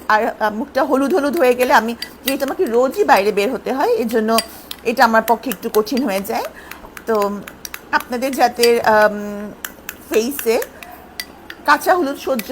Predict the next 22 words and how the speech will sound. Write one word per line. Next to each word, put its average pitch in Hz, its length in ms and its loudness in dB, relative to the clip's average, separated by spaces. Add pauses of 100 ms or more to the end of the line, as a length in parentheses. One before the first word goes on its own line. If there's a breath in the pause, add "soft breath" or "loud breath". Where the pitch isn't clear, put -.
হয় 330 200 2
তাহলে 240 180 2 (100)
আপনারা 190 240 -2
কাঁচা 208 320 -2
হলুদ 403 240 -2
ব্যবহার 185 280 -2
করতে 175 240 -10
পারবেন। 165 240 -2 (920)
এটা 240 100 -6 (140)
খুব 453 160 6 (100)
ভালো 233 200 6
মতো 247 240 6
ব্লেন্ড 226 280 0
হতে 233 200 -2
হবে 254 280 4
যাতে 226 240 0
ময়দাটা 190 400 2 (440 loud breath)
দানা 190 200 2
দানা 185 280 0
হয়ে 196 200 -2
না 123 60 -4
থাকে। 151 340 -8